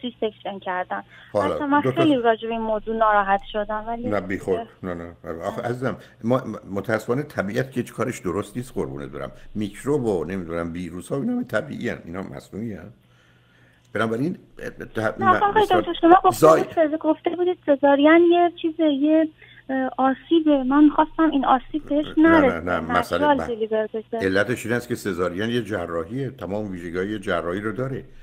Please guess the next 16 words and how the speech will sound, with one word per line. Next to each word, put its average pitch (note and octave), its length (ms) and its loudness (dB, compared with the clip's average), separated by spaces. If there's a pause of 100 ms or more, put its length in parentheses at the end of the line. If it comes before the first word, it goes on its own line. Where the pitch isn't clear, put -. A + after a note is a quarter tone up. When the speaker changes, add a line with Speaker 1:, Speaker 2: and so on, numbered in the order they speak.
(240)
Speaker 2:
ولی F2+ 140 -4
این G#2+ 180 -6
طبیعت F#2 800 -10
Speaker 1:
بله. A#3 180 -8
Speaker 2:
وقتی F2 260 -6
که F2+ 120 -8
کارش F#2 320 -4
درست F#2 420 -4
نیست، C3+ 120 -6
اون A2 100 -4
موقع A2 140 -6
که B2 120 -18
خیلی D#3+ 180 -4
اوضاع B2+ 220 -4
خراب‌تره F#2+ 640 -6
عزیز. F2+ 380 -14